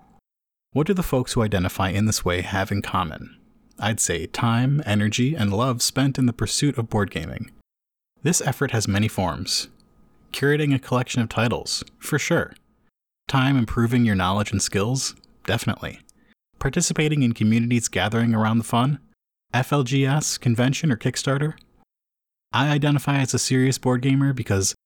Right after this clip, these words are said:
not only do I do all of the above, but I want to share what gaming has done for me with others. That's why I started Sovereignty.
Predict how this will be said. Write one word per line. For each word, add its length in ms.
not 180
only 260
do 160
I 100
do 280
all 160
of 80
the 120
above, 500
but 80
I 80
want 160
to 60
share 260
what 160
gaming 300
has 120
done 220
for 160
me 340
with 180
others. 460
That's 200
why 200
I 80
started 340
Sovereignty. 600